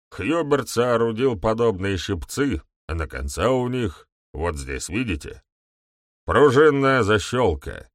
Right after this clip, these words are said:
и с помощью неё можно захватить любой предмет подходящего размера. Стоя за окном, Хьюберт подглядывал в щель между шторами.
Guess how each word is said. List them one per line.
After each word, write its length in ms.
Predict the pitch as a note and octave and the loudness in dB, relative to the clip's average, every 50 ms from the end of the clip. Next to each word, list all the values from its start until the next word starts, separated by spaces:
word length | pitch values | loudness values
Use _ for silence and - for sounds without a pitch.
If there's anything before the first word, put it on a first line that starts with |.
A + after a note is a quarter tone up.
| _ _ _ _ _ _ _ _ - | _ _ _ _ _ _ _ _ -10
и 160 | B1+ C2+ C#2 | -8 -6 -6
с 140 | C2+ - - | -6 -8 -6
помощью 580 | - E2 E2 D#2+ D2+ D2 C#2+ - C#2+ C#2+ C#2+ | -4 -4 -2 -2 -2 -4 -4 -4 -6 -6 -6
неё 400 | C2+ C2+ C2+ C2+ D2 F2+ G2 F#2+ | -6 -6 -4 -2 0 2 2 2
можно 420 | E2 D#2+ D#2+ D#2+ D#2 C#2+ C#2+ D2 D2+ | 0 0 -2 -2 -2 -4 -4 -4 -4
захватить 600 | D2 D2 D2 - D2 C#2+ C2+ D2+ F#2 F#2 - - | -4 -6 -6 -6 -8 -8 -6 -6 -6 -6 -6 -4
любой 480 | - F2 F2+ F2 E2+ G2 G2+ F#2 D#2+ | -4 -2 -2 -2 0 0 0 0 -2
предмет 600 | - D#2+ E2+ D#2+ D2+ D2 E2 F#2+ G#2 F#2+ - - - | -2 -4 -6 -6 -4 -4 -2 -2 -2 -2 -4 -10 -8
подходящего 840 | - G2+ G2 F2 - - F2+ F2+ F2 E2+ E2 - - E2 D#2+ D#2 D#2+ | -6 -6 -6 -6 -4 -4 -2 -2 0 -2 -2 -4 -4 -4 -4 -4 -2
размера. 680 | D#2 D#2 D2+ C#2 C#2 C#2+ C#2 C2+ A#1+ A1 G#1+ - - - _ _ _ _ _ _ _ _ _ _ _ _ _ _ _ _ _ _ _ _ _ _ - | -2 -2 -4 -4 -4 -6 -6 -8 -8 -10 -12 -14 -16 -20 _ _ _ _ _ _ _ _ _ _ _ _ _ _ _ _ _ _ _ _ _ _ -14
Стоя 400 | - - - E2 D#2+ D#2+ D#2 D2+ | -12 -6 -4 0 0 2 2 0
за 200 | C#2+ D2 D2 C#2+ | 0 -2 -4 -6
окном, 520 | C2+ - - D#2+ F2 G#2+ A2 E2+ C#2 - - _ _ _ _ _ _ _ _ _ | -6 -8 -8 -4 -2 -2 0 -2 -4 -6 -12 _ _ _ _ _ _ _ _ _
Хьюберт 600 | - - D2+ G2+ C#3 D3 C3+ B2+ B2+ A2 - _ | -10 -4 2 4 4 6 6 4 2 0 0 _
подглядывал 800 | - F2+ F2 D#2+ D2+ D2+ F2 A2+ B2 A#2 A2+ G#2+ G#2 G#2+ G2+ E2+ | -4 -4 -4 -4 -4 -2 0 0 0 0 0 0 0 0 0 -2
в 100 | D#2 - | -4 -4
щель 240 | - A2+ - - | -4 -2 -2 0
между 480 | F#2+ E2+ E2+ G2 G#2+ G2 E2 D#2 - G2+ | 0 0 0 0 0 0 0 -2 -2 -2
шторами. 720 | - - - A#2 A2+ G2 D#2 D2 B1+ B1+ G#1 - - | -4 -2 0 2 2 4 2 0 -4 -8 -10 -14 -18